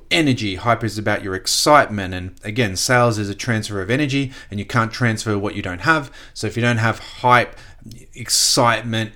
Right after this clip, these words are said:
energy about your product or your system or your opportunity, then it's really hard to transfer that to someone. But for me, I mean hype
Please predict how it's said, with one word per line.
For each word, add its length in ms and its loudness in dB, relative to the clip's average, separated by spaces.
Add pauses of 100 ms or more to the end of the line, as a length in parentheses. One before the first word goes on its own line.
energy 500 0
about 380 0
your 140 -4
product 420 0
or 60 0
your 100 -4
system 360 -4
or 100 0
your 120 0
opportunity, 600 0 (260)
then 120 0
it's 140 -4
really 200 2
hard 220 2
to 80 -2
transfer 440 -2
that 200 -2
to 80 -6
someone. 380 -6 (500)
But 120 4
for 140 0
me, 340 4
I 160 8
mean 220 2
hype 400 4